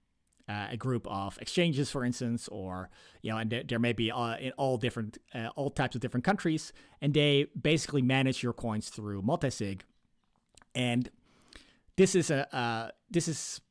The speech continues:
a downgrade in terms of decentralized consensus, right? It's a downgrade in terms of just controlling your coins yourself, but it's an upgrade compared to literally just con-, uh, trusting Coinbase, trusting BitPay,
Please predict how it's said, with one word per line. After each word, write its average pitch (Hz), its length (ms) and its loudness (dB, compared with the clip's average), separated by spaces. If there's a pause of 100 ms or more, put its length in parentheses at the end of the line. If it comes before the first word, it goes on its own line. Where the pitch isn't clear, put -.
(320)
a 156 40 0
downgrade 147 640 6
in 131 120 0
terms 131 360 2
of 113 460 -2 (120)
decentralized 135 600 2
consensus, - 520 -6
right? 117 200 -4
It's 113 100 -4
a 123 60 -2
downgrade 135 420 2
in 127 80 0
terms 117 280 0
of 104 300 -4 (540)
just - 360 2
controlling 135 400 2
your 120 100 2
coins 120 280 -2
yourself, 110 460 -2
but 123 80 0
it's - 100 -4
an 135 160 0
upgrade 143 460 2
compared 123 340 0
to 113 300 0
literally 131 480 2
just 110 180 -4
con-, 117 240 0
uh, 110 320 -4 (100)
trusting 123 360 -2
Coinbase, 110 640 -2
trusting 127 300 -2
BitPay, 107 580 -4